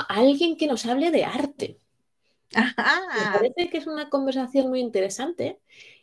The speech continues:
Speaker 1: y que, que podemos sacar muchas cosas. Entonces, no sé a quién podrías, eh, llamar así como profesional de arte, alguna, alguien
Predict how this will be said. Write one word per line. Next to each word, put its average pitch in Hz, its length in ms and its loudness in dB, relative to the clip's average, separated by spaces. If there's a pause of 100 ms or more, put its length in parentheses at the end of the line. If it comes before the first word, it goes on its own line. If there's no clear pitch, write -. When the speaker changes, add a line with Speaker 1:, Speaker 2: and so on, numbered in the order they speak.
(120)
Speaker 1:
y 214 220 -6 (200)
que, 180 640 0
que 196 100 -2
podemos 190 420 0
sacar 262 260 -4
muchas 233 340 -4
cosas. - 540 -8 (420)
Entonces, 208 1500 0
no 220 300 0
sé 269 160 0
a 254 80 0
quién 247 200 0
podrías, 220 680 0
eh, 185 580 -4
llamar 202 320 0
así 208 240 -4
como 180 220 -4
profesional 175 640 -8
de 180 80 -4
arte, 247 180 -4
alguna, 190 320 -2 (120)
alguien 185 440 -6